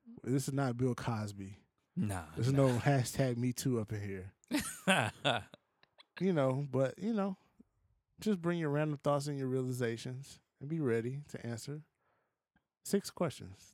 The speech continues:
Speaker 1: Taco Top Five. So, you ready?
Speaker 2: Six question of, in, in top,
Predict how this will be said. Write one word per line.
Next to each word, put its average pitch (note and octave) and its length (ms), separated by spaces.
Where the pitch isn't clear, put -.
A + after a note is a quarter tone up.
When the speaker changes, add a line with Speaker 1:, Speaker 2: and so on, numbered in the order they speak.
Speaker 1:
Taco E3+ 240
Top D3 220
Five. G2+ 340
So, A2+ 320
you A2+ 100
ready? E3 300
Speaker 2:
Six - 240
question A#2 400
of, F#2+ 80
in, G2+ 220
in F#2+ 280
top, G2 200